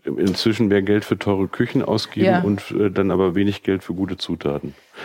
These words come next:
Speaker 1: Aber das
Speaker 2: Das
Speaker 1: ist
Speaker 2: kann
Speaker 1: bei
Speaker 2: gut
Speaker 1: einigen
Speaker 2: sein.
Speaker 1: Leuten auch Wohlfall, weil das kann sich auch nicht jeder leisten, tolle Zutaten zu kaufen,
Speaker 2: Ja,
Speaker 1: muss man
Speaker 2: das
Speaker 1: sagen.
Speaker 2: stimmt.
Speaker 1: So, jetzt
Speaker 2: So,
Speaker 1: muss man gucken, was
Speaker 2: der
Speaker 1: wir diesen
Speaker 2: Herd.
Speaker 1: Herd
Speaker 2: Apropos
Speaker 1: hinkriegen.
Speaker 2: tolle Küche.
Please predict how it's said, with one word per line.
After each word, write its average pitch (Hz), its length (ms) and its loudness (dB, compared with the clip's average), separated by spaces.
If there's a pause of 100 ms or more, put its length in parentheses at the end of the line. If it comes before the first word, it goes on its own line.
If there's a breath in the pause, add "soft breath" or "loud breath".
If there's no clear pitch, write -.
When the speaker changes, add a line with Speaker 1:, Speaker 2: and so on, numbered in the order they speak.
(120)
Speaker 1:
Aber 92 160 4
das 90 120 0
Speaker 2:
Das 92 120 2
Speaker 1:
ist 101 80 0
Speaker 2:
kann 101 100 4
Speaker 1:
bei 107 80 8
Speaker 2:
gut - 80 4
Speaker 1:
einigen 110 200 4
Speaker 2:
sein. 107 60 4
Speaker 1:
Leuten 101 300 2
auch 87 220 0
Wohlfall, 95 420 2
weil 90 140 2
das 90 140 -2
kann 92 180 -2
sich 87 160 -6
auch 85 60 2
nicht 92 180 2
jeder 92 180 2
leisten, 90 420 -2
tolle 76 260 -2
Zutaten - 540 -4
zu - 140 -6
kaufen, 73 220 -2
Speaker 2:
Ja, 165 140 4
Speaker 1:
muss 80 180 -4
man 80 120 0
Speaker 2:
das 156 80 -8
Speaker 1:
sagen. 170 180 -4
Speaker 2:
stimmt. 170 180 -6 (1800 loud breath)
Speaker 1:
So, 95 220 4
jetzt 165 80 2
Speaker 2:
So, 202 100 4
Speaker 1:
muss 120 100 2
man 120 100 2
gucken, 123 200 2
was 110 100 2
Speaker 2:
der 220 80 4
Speaker 1:
wir 110 80 6
diesen 202 260 4
Speaker 2:
Herd. 104 80 0
Speaker 1:
Herd 110 180 6
Speaker 2:
Apropos - 60 0 (100)
Speaker 1:
hinkriegen. 220 260 2
Speaker 2:
tolle 208 140 2
Küche. 208 460 -2